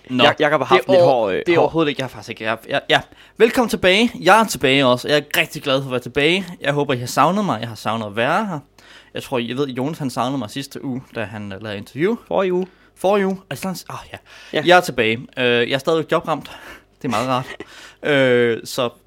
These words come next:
Speaker 1: min mulighed for at optage ting er lidt begrænset, men det skulle gerne falde i hak det hele nu, hvor, øh, der er også lidt mere styr på, hvornår jeg skal arbejde, og hvordan det ledes, og vores schedule. Så vi skulle gerne være on week track.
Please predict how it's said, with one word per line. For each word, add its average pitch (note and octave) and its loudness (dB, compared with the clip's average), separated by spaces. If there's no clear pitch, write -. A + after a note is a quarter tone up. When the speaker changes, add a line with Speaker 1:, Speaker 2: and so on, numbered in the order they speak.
Speaker 1:
min B2+ -4
mulighed D3 -4
for A#2 -6
at A2+ -6
optage A#2 -8
ting A2+ -10
er A2 -10
lidt A2+ -10
begrænset, D3 -4
men B2+ -4
det B2 -12
skulle - -16
gerne D#3 -2
falde B2+ -6
i - -18
hak - -10
det B2 -8
hele B2 -6
nu, A#2+ -4
hvor, A2 -4
øh, G#2 -8
der G#2+ -4
er A2 -4
også A2 -8
lidt A#2+ -8
mere A#2+ -6
styr A#2 -8
på, G#2+ -12
hvornår A2 -10
jeg G#2 -14
skal - -12
arbejde, G2+ -8
og - -12
hvordan G#2 -8
det G#2+ -12
ledes, G2 -12
og - -14
vores G2+ -8
schedule. G2+ -10
Så - -12
vi A2 -8
skulle B2 -8
gerne C3+ -2
være G2+ -4
on B2 -2
week C3 -6
track. F#2 -8